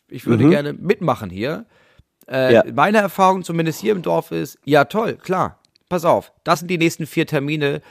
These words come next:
Speaker 1: da passiert was im Dorf. Und wenn du da auftauchst, da bist du dabei.
Speaker 2: Mhm. Ja, kann ich gut nachvollziehen. Ja, gut. Das ist ja eigentlich
Speaker 1: Genau.
Speaker 2: so eine Grundregel.
Speaker 1: Geh zu den Terminen, geh zum Osterfeuer,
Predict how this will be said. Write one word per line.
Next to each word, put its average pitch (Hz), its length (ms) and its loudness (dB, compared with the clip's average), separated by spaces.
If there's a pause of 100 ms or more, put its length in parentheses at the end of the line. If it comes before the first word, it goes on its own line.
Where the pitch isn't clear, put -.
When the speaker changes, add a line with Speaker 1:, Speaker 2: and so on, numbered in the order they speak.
(400)
Speaker 1:
da 135 140 2
passiert 143 400 0
was 135 180 0
im 113 140 -12
Dorf. 113 380 0 (280)
Und 147 140 -4
wenn 170 80 -2
du 175 80 0
da 214 220 4
auftauchst, - 800 -4 (540)
da 95 80 -6
bist - 180 -8
du 127 60 -10
dabei. - 400 -4 (160)
Speaker 2:
Mhm. 110 460 0 (200)
Ja, 123 320 4
kann - 260 -2
ich 147 120 -4
gut - 180 -4
nachvollziehen. 87 560 -4
Ja, 123 180 2
gut. - 360 -8
Das 135 140 0
ist 170 120 0
ja 147 120 6
eigentlich 139 180 2
Speaker 1:
Genau. 139 100 -2
Speaker 2:
so 147 80 0
eine 131 120 0
Grundregel. 151 380 2
Speaker 1:
Geh - 60 -2
zu 240 80 0
den 208 180 2
Terminen, 151 580 -4
geh 202 160 -2
zum 165 220 -4
Osterfeuer, 95 840 -4